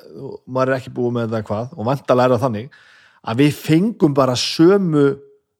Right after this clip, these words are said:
einkenni, við fengum bara covid aftur. Við náttúrulega fengum covid uppalega hann í mars í fyrra eða eitthvað, þannig að, sem var svo snemma að maður, við vissum ekki einu sinni við værum með covid.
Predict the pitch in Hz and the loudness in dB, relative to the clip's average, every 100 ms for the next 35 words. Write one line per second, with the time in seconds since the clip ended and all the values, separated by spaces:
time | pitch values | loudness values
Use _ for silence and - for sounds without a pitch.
0 | _ _ 151 202 - 98 107 - 160 180 | _ _ -6 -4 -4 -6 -4 0 0 0
1 | 156 127 135 - - 156 175 113 104 139 | 0 0 0 0 2 2 0 -4 -4 -4
2 | - 78 - - - - - - _ _ | -4 -14 -18 -20 -20 -20 -20 -20 _ _
3 | _ _ _ _ 107 117 113 107 - - | _ _ _ _ -4 -2 -2 -4 -10 -4
4 | 131 123 107 139 127 127 143 123 117 117 | -2 -2 2 4 4 2 2 2 2 0
5 | 135 156 139 120 135 147 156 180 190 180 | 0 -2 -2 0 2 2 2 0 -4 -6
6 | - 120 117 117 120 - _ - 127 113 | -8 -4 -2 -2 -4 -12 _ -4 -4 -2
7 | 107 135 156 127 123 123 123 123 151 - | -2 2 2 2 2 0 0 -2 0 0
8 | 131 127 120 123 120 135 143 127 135 156 | 0 0 0 0 2 2 2 0 2 0
9 | - 156 110 113 - | 0 0 0 -6 -12